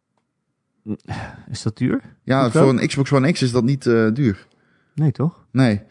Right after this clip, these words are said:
Speaker 2: Alleen nadeel is, ja, moet je niet wachten op de Xbox One X Series.
Speaker 1: Series.
Speaker 2: Series X.
Speaker 1: Se-,
Speaker 2: Wat een
Speaker 1: Series.
Speaker 2: schijnnaam, jongen, echt. <laughs> Alleen nadeel is dan, die, eh, exclusives, die zijn ook niet echt, eh, exclusives meer. Dus. Ja,
Speaker 1: Maar
Speaker 2: het
Speaker 1: het is toch
Speaker 2: kan
Speaker 1: geen
Speaker 2: een
Speaker 1: nadeel
Speaker 2: argument
Speaker 1: als je
Speaker 2: zijn.
Speaker 1: die console toch al hebt?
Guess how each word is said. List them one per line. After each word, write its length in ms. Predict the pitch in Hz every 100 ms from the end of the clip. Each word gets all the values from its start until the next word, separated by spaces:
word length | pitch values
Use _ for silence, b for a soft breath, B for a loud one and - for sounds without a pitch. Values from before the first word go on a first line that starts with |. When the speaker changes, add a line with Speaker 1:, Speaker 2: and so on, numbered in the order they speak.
| B B
Speaker 2:
Alleen 360 | - 127 139 135
nadeel 300 | 143 151 139
is, 160 | 139
ja, 280 | - 131 117 104
moet 160 | 123
je 100 | -
niet 140 | 123 117
wachten 280 | 123 117 113
op 60 |
de 100 | 113
Xbox 300 | 120 120 110
One 280 | 120 120 113 - _ _ _ _ _ _ - 123
X 180 | - -
Series. 640 | 147 139 107 87 - -
Speaker 1:
Series. 380 | - 131 123 123
Speaker 2:
Series 220 | - 127
X. 40 | 110
Speaker 1:
Se-, 60 |
Speaker 2:
Wat 100 | 123
een 60 | -
Speaker 1:
Series. 460 | - 127 120 117 117
Speaker 2:
schijnnaam, 220 | 76 73
jongen, 260 | 71 60
echt. 180 | - 113 _ B B B
<laughs> 300 | B B 117
Alleen 200 | 113 123
nadeel 300 | 131 135 131
is 100 | 113
dan, 220 | 123 120 117 B B B B B - - _
die, 280 | - 120 120
eh, 80 | 110
exclusives, 520 | - - 220 - 123
die 100 | 110
zijn 220 | 165 185
ook 100 | 240 -
niet 180 | 262
echt, 260 | - 147 -
eh, 220 | 113 120
exclusives 500 | - - 123 107 95
meer. 260 | 101 101 87
Dus. 220 | - - _ _ - B B B B B B B
Ja, 120 | -
Speaker 1:
Maar 40 | 165
Speaker 2:
het 0 |
Speaker 1:
het 100 | -
is 60 |
toch 120 | - -
Speaker 2:
kan 80 |
Speaker 1:
geen 100 | 202
Speaker 2:
een 60 | 190
Speaker 1:
nadeel 80 | 196
Speaker 2:
argument 200 | 185 185
Speaker 1:
als 80 | 107
je 60 |
Speaker 2:
zijn. 120 | 107
Speaker 1:
die 100 | 104
console 340 | 101 101 113 101
toch 220 | 123 -
al 60 | 90
hebt? 360 | 90 - -